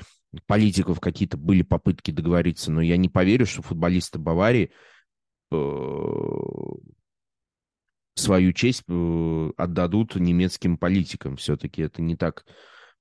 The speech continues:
по крайней мере, в Германии работает, поэтому я, конечно, в глобальном смысле в это не верю. Вот. Поэтому я думаю, что все-таки, все-таки,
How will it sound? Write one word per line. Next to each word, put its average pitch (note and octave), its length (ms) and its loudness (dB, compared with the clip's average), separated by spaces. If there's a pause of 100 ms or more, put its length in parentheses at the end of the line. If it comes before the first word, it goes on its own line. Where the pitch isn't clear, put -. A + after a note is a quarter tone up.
по - 80 -8
крайней E2 260 -2
мере, D2+ 360 -2
в - 80 -14
Германии E2+ 420 0
работает, D#2 500 -2
поэтому F2 380 -2
я, E2 220 -2
конечно, E2+ 440 -4
в C#2+ 40 -8
глобальном E2 460 2
смысле D#2+ 440 -2 (840)
в F#2 140 0
это F2+ 180 -2
не E2+ 160 2
верю. G2+ 400 2 (520)
Вот. D#2+ 760 -2
Поэтому E2 500 -2
я E2 180 0
думаю, F2+ 280 0
что - 200 -10
все-таки, F#2 520 -4
все-таки, D2+ 680 -4